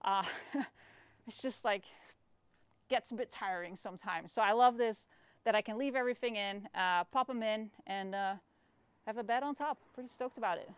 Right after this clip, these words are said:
Still have to do some final touch-ups, uh, left and right. We're not done yet. Um, but I heard a lot of people say, uh,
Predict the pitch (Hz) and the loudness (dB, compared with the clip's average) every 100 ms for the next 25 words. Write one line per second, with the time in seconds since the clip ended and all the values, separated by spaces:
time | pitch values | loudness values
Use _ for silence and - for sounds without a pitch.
0 | - - 349 370 415 415 403 339 277 254 | -14 4 6 8 4 2 0 0 -2 2
1 | 254 269 262 - 262 240 - 269 269 - | 2 2 -2 -4 -8 -6 -2 -2 -2 -20
2 | - - 233 226 214 220 226 269 233 220 | -14 -4 0 2 2 2 0 -4 2 4
3 | 226 220 202 214 220 202 208 208 208 202 | 4 2 -4 0 0 2 0 0 0 0
4 | 208 - - - - 208 202 220 226 247 | 0 -8 -20 -12 0 2 4 2 2 2
5 | 226 214 226 208 208 - 202 202 208 - | 2 0 -2 -10 -8 0 2 2 -2 -4
6 | 196 180 | 0 0